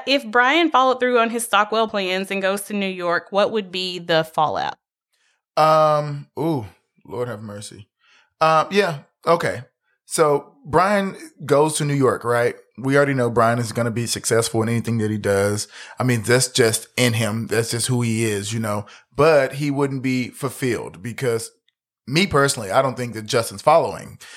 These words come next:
Speaker 2: Um, Justin has, I mean, he's gaining his independence. I mean, he's really just getting back on his feet after going from season two. So in the start of season three, we see a,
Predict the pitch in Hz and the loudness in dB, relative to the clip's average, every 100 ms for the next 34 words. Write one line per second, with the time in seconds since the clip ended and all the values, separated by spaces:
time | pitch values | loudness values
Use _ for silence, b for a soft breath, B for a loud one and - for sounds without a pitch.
0 | B - 131 123 120 120 131 135 135 127 | B -2 2 2 2 0 0 0 0 2
1 | 127 127 131 123 135 113 127 127 120 120 | 2 0 -2 0 -2 0 0 0 0 -2
2 | 117 - 160 143 147 143 139 139 101 127 | -4 0 0 2 2 4 2 0 -2 0
3 | 131 127 123 139 127 113 131 120 107 110 | 0 0 2 2 2 0 0 0 -2 -2
4 | 107 95 - - 175 175 165 156 147 b | -4 -6 -8 -2 2 4 4 2 0 b
5 | b b - 131 135 123 127 123 123 131 | b b 0 0 0 0 0 0 -4 -4
6 | 117 107 107 175 123 73 - - 127 120 | -4 -4 0 2 2 0 -6 0 2 2
7 | 113 b b b b - 147 135 151 143 | 0 b b b b -6 -4 2 2 2
8 | 139 117 151 139 135 135 | 0 0 2 2 2 2